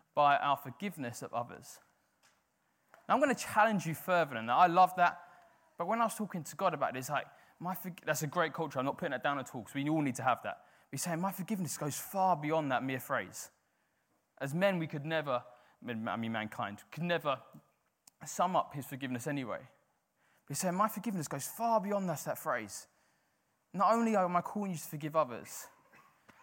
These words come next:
I'm calling you to understand what I have done for you,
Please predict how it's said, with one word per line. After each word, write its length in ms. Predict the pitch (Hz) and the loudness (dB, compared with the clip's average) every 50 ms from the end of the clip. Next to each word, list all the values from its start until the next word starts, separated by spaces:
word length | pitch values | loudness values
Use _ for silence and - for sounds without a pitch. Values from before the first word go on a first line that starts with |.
| - - - - - | -20 -20 -14 -6 -4
I'm 180 | 147 156 156 | -2 -2 -2
calling 480 | - - - 208 214 208 196 180 175 170 | -4 -8 -8 -6 -4 -4 -2 -2 -2 -4
you 340 | 170 175 175 156 123 - - _ _ _ _ _ _ _ _ _ _ | -4 -4 -4 -6 -8 -8 -12 _ _ _ _ _ _ _ _ _ _
to 140 | - - 131 - | -16 -12 -4 -2
understand 760 | 160 180 185 165 160 - - - - 196 190 175 147 127 123 | -2 -2 -2 -2 -2 -2 -4 -2 -2 -2 -2 -2 -2 -4 -6
what 100 | 139 107 | -6 -6
I 80 | 139 | -4
have 160 | 135 123 127 - | -6 -6 -4 -2
done 220 | 151 160 165 156 | -2 -2 -2 -4
for 160 | - - 135 | -6 -8 -12
you, 200 | 117 101 90 82 | -12 -12 -12 -16